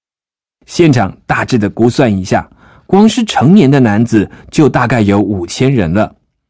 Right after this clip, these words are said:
那些妇女跟孩子，他们都还没有机会去算呢。更神奇的事情还在发生。当门徒请大家把身边还没有吃完的碎屑收集起来，竟然还收集起来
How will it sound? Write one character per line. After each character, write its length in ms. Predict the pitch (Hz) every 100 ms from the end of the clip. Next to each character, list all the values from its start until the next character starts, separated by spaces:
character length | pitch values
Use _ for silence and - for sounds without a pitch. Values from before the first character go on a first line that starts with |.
| _
那 160 | 127 135
些 160 | 165
妇 220 | 156 202 175
女 160 | 113
跟 160 | 107 151
孩 300 | - 110 131
子， 260 | 135 104 -
他 140 | - 135
们 80 | 131
都 100 | 139
还 200 | 101 110
没 100 | 160
有 140 | 147
机 180 | - 143
会 100 | 151
去 160 | 147
算 320 | 135 - 170 104
呢。 180 | 85 67 _ _ _ _ _ _
更 180 | 190 185
神 220 | - 139
奇 100 | 139
的 140 | 139 139
事 160 | 156
情 320 | 113 107 117
还 220 | 131 - 95
在 200 | 131 101
发 160 | 104
生。 300 | 113 - 139 - _ _ _ _ _ -
当 160 | 143
门 160 | 131 131
徒 180 | 120 127
请 220 | - 101
大 160 | 127
家 240 | 117 120 120
把 180 | 98 95
身 300 | - 143 143
边 180 | 151 151 -
还 160 | - 151
没 80 | 226
有 100 | 185
吃 200 | - 214
完 180 | 165 160
的 80 |
碎 260 | 165 202 165
屑 320 | 139 180 123 -
收 300 | - - 202
集 200 | 185 117
起 180 | 113 104
来， 260 | 90 90 - _ _ - -
竟 200 | - 151
然 280 | 123 113 123
还 200 | - 107
收 280 | 117 156 156
集 160 | 135
起 180 | 131 -
来 260 | 101 101